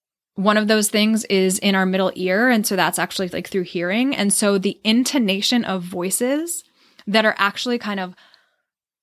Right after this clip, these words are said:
soft or low volume, higher frequency voices help us to feel safer. And they're kind of, they might be rhythmic in certain ways. Kind of,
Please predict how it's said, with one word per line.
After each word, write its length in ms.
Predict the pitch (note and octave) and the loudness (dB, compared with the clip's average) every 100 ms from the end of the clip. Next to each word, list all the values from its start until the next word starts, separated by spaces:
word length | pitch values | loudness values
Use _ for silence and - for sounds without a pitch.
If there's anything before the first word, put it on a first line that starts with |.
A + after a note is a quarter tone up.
| _ | _
soft 800 | - - C4 A#3+ A#3+ B3 - - - | -6 0 2 4 4 0 -6 -12 -6
or 160 | G3+ | -4
low 240 | G3+ G#3+ A3+ | -2 0 2
volume, 640 | A3 G3+ G#3+ G#3+ G#3+ G#3 | 2 2 2 -2 -2 -4
higher 380 | - G3+ G#3 G#3+ | -4 -2 -2 -2
frequency 560 | - G3 G3+ G#3+ A3 G#3+ | -4 -6 -4 -6 -4 -6
voices 760 | F3+ E3+ F#3 A#3+ C4 C#4+ C#4 - | -4 -6 -4 -2 0 0 -4 -8
help 280 | - G#3 G3+ | -8 -6 -4
us 120 | G3+ | -6
to 100 | - | -6
feel 220 | F#3 E3 | -6 -6
safer. 560 | F3+ F3+ F3 - - G#3 _ _ _ _ - | -4 -6 -6 -8 -12 -16 _ _ _ _ -4
And 320 | G#3 G3+ G3+ | 0 2 2
they're 160 | G3+ G3+ | 2 0
kind 220 | G#3+ G3+ | 0 -2
of, 180 | G3+ F#3+ | -2 -2
they 120 | G3 | -2
might 160 | G3 F3+ | -2 -4
be 100 | F#3+ | -6
rhythmic 460 | G3+ A#3 A#3 A3+ | -2 0 2 0
in 100 | A3+ | 0
certain 380 | A3 A#3 G#3+ G#3+ | 0 -2 -4 -2
ways. 640 | G#3+ G#3 G3+ G3+ G3+ G3 - - _ _ _ _ _ _ - | 0 0 0 0 0 -2 -6 -14 _ _ _ _ _ _ -4
Kind 240 | A#3+ B3 | 2 2
of, 160 | C4 | 0